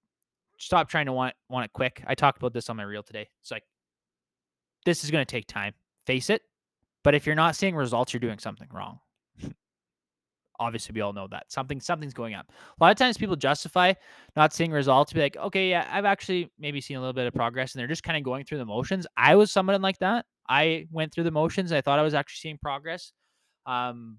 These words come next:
but I wasn't doing the right things. <laughs> I figured that out soon enough. This last year of training, last year and a half, was the most progress I've seen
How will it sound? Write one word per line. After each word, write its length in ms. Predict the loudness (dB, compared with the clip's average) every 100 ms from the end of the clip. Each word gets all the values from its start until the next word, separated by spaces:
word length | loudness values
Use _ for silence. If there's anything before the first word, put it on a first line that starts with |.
| -4
but 100 | 0
I 60 |
wasn't 320 | 2 0 -2 -6
doing 180 | -8
the 80 | -6
right 200 | -6 -8
things. 340 | -10 -16 -18 -20 _
<laughs> 120 | -10
I 460 | -6 -4 -4 -4 -4
figured 340 | 0 0 2
that 140 | 2
out 160 | 2 -2
soon 160 | -6 -8
enough. 180 | -8
This 200 | -6 -6
last 360 | -2 2 0 0
year 160 | -2 -4
of 80 |
training, 300 | -2 -4 -4
last 320 | -2 -2 -2 -4
year 100 | -4
and 80 |
a 40 | -2
half, 300 | 0 0 -2 _ _ -8
was 140 | -4
the 80 | 0
most 280 | 4 4 4
progress 420 | 2 4 2 -2
I've 180 | -4 -4
seen 280 | -8 -10